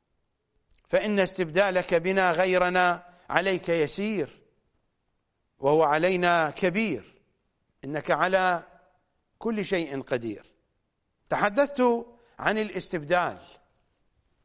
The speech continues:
ولا أريد أن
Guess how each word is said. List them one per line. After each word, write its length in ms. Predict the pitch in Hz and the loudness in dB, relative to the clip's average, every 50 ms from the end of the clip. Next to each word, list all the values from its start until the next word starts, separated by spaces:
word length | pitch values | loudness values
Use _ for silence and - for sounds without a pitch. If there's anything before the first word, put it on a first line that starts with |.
| _ _ _ _ _ _ _ _ _ _ _ _ _ _ _ _ _ _ _ _ _ _ _ _ _ _ _ _ _ _ | _ _ _ _ _ _ _ _ _ _ _ _ _ _ _ _ _ _ _ _ _ _ _ _ _ _ _ _ _ _
ولا 280 | - 170 208 233 233 233 | 2 4 4 6 4 4
أريد 300 | 233 262 277 277 240 180 | 4 2 2 2 2 2
أن 440 | 175 151 139 139 131 120 110 104 | 0 0 0 -2 -4 -4 -6 -12